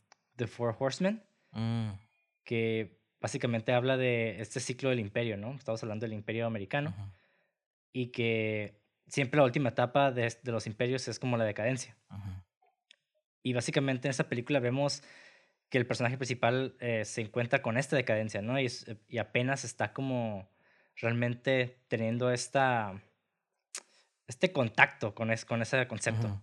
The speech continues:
Speaker 1: Y, bueno, hay muchas maneras de abordar este tema, pero, pues, me voy a ir por,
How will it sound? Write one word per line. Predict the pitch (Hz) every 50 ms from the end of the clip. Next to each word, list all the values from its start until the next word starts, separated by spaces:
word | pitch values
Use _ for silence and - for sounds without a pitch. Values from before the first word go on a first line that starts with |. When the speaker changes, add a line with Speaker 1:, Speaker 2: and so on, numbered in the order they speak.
| - _ _ _ _ _ _ _ _ _ _ _ _ _ -
Speaker 1:
Y, | 123 120 117 117 113 113 113 101 - _ _ _
bueno, | - 113 117 110 107 101 - - _ _ _ _ - - - - - - - - - - - _ _ _ _ _ _ _ _ _
hay | - 123 135 143
muchas | 151 151 - 185
maneras | 170 147 127 127 139 147
de | 151
abordar | 123 117 113 127
este | 131 - -
tema, | - 180 175 185 180 -
pero, | 139 120 107
pues, | - 107 104 107
me | 110 107
voy | 107 107 110
a | 117 120 120
ir | 120 120 120 120 -
por, | 123 120 117 107